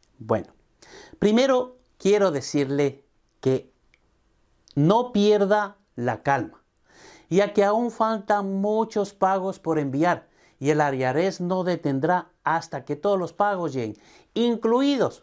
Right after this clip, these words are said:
los pagos para los padres que tienen itines y que tienen hijos nacidos en este país. Ahora, el aiarés ha comunicado que los pagos para las personas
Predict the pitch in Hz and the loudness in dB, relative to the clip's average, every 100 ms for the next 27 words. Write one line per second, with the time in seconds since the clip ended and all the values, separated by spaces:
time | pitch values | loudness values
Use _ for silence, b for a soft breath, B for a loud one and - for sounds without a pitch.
0 | - 143 165 - 208 196 147 123 - 170 | -8 -2 -2 0 0 0 -2 -10 -2 0
1 | 151 147 135 - 185 180 165 135 - 123 | 0 -2 -6 -8 0 0 0 -6 -10 -12
2 | 165 175 175 196 269 277 233 - b b | -8 -6 -6 -6 -6 -6 -6 -12 b b
3 | b b 196 196 185 180 196 190 190 - | b b -6 -2 -2 0 0 0 -4 -4
4 | 202 - 117 - - _ _ _ - 139 | -6 -6 -12 -14 -20 _ _ _ -2 -2
5 | - 202 180 170 - - 127 120 - 123 | 0 0 2 -2 -6 -8 -4 -4 -4 -6
6 | 95 - - - _ _ B B B B | -8 -12 -16 -20 _ _ B B B B
7 | - 190 208 165 101 _ _ 156 156 170 | 0 2 2 -2 -4 _ _ 0 2 2
8 | 151 160 151 147 135 139 143 170 170 160 | 0 0 -2 -4 -4 -6 -4 -2 -2 -2
9 | - - 151 127 - - 180 185 147 - | -6 -4 -4 -4 -6 -2 0 0 -4 -6
10 | 127 123 110 - 120 107 160 123 - | -6 -4 -6 -8 -10 -4 -2 -4 -6